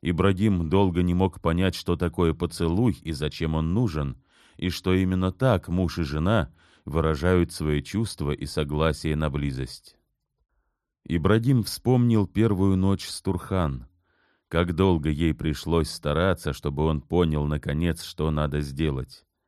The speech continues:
Забыть обо всем и дать волю своим инстинктам. О, как долго он не мог их выпустить на волю! И как потрясло его, когда он стал, наконец, мужчиной.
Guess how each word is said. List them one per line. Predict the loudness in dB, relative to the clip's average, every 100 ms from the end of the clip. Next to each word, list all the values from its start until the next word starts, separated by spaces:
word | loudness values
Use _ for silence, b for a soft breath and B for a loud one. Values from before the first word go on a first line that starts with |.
| _ _ _ _ -10
Забыть | 0 2 2 2
обо | 2 2 0
всем | 0 0 2 0
и | -2
дать | 0 0 -2
волю | -2 0 0 -2
своим | -2 0 2 0
инстинктам. | -2 -4 -6 -6 -6 -6 -8 -8 -12 _ _ _ _ _ _ _ _ _
О, | 0 2
как | 2 -2 -2 0
долго | 4 4 2 0
он | 0 0 0
не | 2
мог | 2 0 -4
их | -10
выпустить | -4 -2 0 -4 -6 -6 -6 -4
на | -4
волю! | -2 0 0 -2 -6 _ _ _ _ _ _ -8
И | -2
как | 0 0
потрясло | 0 0 2 0 0 2 4
его, | 4 2
когда | 0 -2 0 2 2
он | 0
стал, | -4 0 2 2
наконец, | 0 -2 -2 -2 -4
мужчиной. | -4 -4 -4 -6 -4 -6 -8